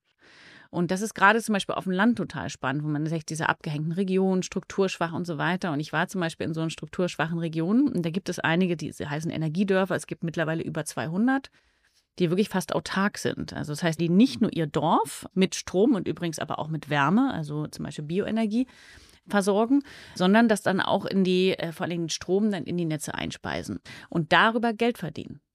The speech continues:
Zum Beispiel ein, in, in Franken war ich bei, in einem Dorf gewesen und die haben dann gesagt, „Ja, wir haben das schon hier seit zwanzig Jahren.“ Das ist halt der Bürgermeister, der ist C S U übrigens. Der hat das vorangetrieben und in der Gaskrise hatten wir überhaupt kein Problem, wir hatten auch keine Angst,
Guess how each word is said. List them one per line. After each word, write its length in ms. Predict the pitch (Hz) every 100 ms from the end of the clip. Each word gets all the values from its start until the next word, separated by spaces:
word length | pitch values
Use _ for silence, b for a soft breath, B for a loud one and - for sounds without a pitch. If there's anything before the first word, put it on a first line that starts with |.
| -
Zum 120 | 170
Beispiel 240 | 165 -
ein, 220 | - 165
in, 180 | 143 156
in 160 | - 151
Franken 420 | - 156 208 226
war 160 | 196 202
ich 80 |
bei, 120 | - 202
in 200 | 190 135
einem 180 | 160
Dorf 240 | 180 170 196
gewesen 380 | - 196 202 202
und 140 | 165
die 80 | 165
haben 100 | 175
dann 100 | 175
gesagt, 300 | 160 160 -
„Ja, 140 | 143
wir 100 | 131
haben 80 | 143
das 140 | 170
schon 120 | 156 170
hier 140 | 156
seit 160 | 147 139
zwanzig 420 | - 135 139 -
Jahren.“ 300 | 147 226 240
Das 140 | 165
ist 100 | -
halt 120 | 151
der 40 | 147
Bürgermeister, 580 | 180 214 214 196 202 170
der 140 | -
ist 180 | - -
C 140 | 170
S 100 | 139
U 100 | -
übrigens. 440 | 214 226 220 226 - B B B B B
Der 80 | 165
hat 80 | 156
das 100 | -
vorangetrieben 720 | 139 180 262 262 262 262 269
und 220 | - 165
in 80 | -
der 140 | 160
Gaskrise 500 | 143 165 - 226 185
hatten 180 | 151 151
wir 120 | 139
überhaupt 260 | - 139 -
kein 160 | 233 226
Problem, 380 | 247 240 254
wir 60 | 202
hatten 100 | 151
auch 120 | -
keine 200 | - 139
Angst, 380 | 73 285 - -